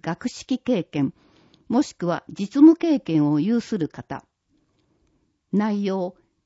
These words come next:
軽度知的障害者の余暇活動支援、エンジョイクラブに関すること。期間、令和二年一月から三月、更新あり。報酬、月額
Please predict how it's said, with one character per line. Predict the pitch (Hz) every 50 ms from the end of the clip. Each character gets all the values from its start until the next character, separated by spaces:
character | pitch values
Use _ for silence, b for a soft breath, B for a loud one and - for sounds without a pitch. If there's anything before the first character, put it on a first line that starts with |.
| _ _ _
軽 | - - 330 330 339 233
度 | 175 175
知 | 170 - -
的 | - 269 285 - 277
障 | - - 269 269 277 240
害 | 233 269 247 247
者 | - - 156
の | 156 156 - -
余 | - 165 180
暇 | - 269 277
活 | - - 185 - - 165
動 | 151 156 147 143 156
支 | - - 135 139
援、 | 143 156 160 - - _ _ _ _ _ _ _ _ _ -
エ | - 247
ン | 269 269
ジ | - - 262
ョ | 262
イ | 254 247
ク | - -
ラ | 208 185 147
ブ | 147 - - - _ _ _ -
に | 220 247 -
関 | - 226 220 226
す | 214 - - 214
る | 175 139
こ | - - -
と。 | - 147 - - _ _ _ _ _ _ _ _ _ _ _ _ _ _ _ _ _ _ _ _ _ _ _ _
期 | - -
間、 | - 196 185 151 - 185 _ _ _ _ _ _ _ -
令 | - 254 311 330 294 269
和 | 202 160 165
二 | 170 202 208 196
年 | 170 156 147 - _ _ _ _ -
一 | 185 - - - 254
月 | 285 311 302 _ -
か | - 165 165
ら | 156 139
三 | - - 240 254 220 175
月、 | 151 143 - - - - - _ _ _ _ _ _ _ _ _
更 | _ - 254 254 285
新 | - - - 233 233 208 -
あ | - 180 170
り。 | - - - _ _ _ _ _ _ _ _ _ _ _ _ _ _ _ _ _ _
報 | - - 254 285
酬、 | 302 - - - - 226 226 226 214 233 233 _ _ _ _ _ _ _ _ _ -
月 | - - 190 - - - 254
額 | 269 247 254 - - 240 214 -